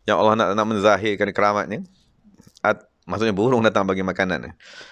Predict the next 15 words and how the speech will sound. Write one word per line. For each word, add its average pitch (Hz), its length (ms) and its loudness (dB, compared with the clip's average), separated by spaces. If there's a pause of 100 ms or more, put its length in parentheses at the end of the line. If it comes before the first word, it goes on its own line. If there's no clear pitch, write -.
(140)
ataupun 123 560 0
dia 131 160 4
ialah 127 240 2 (480)
orang 139 320 2
yang 135 80 -2
soleh 135 400 4 (560)
yang 120 480 -2
dipelihara 110 560 0
oleh 98 240 0
Allah 87 320 0
Subhanahu 80 560 -6
wa 76 80 -10
taala. 67 320 -10 (880)
Jadi 135 160 0
itu 196 80 2